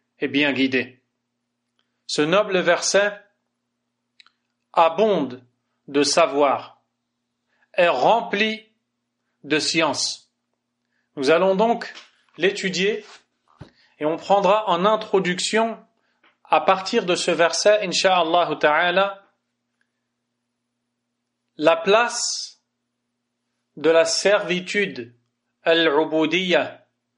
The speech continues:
qui est un statut, le statut du serviteur, l'état dans lequel il est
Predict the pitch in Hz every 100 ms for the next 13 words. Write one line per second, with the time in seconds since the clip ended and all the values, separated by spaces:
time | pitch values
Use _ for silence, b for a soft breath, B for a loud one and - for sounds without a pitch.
0 | _ _ _ 160 180 180 170 156 - 208
1 | 202 - 202 185 _ _ _ _ _ _
2 | _ _ _ _ _ _ 147 143 - 196
3 | 185 202 165 156 - 190 160 180 190 185
4 | 139 - _ _ _ _ _ _ _ 147
5 | 156 202 185 208 196 170 170 170 202 185
6 | 190 160 160 190 - -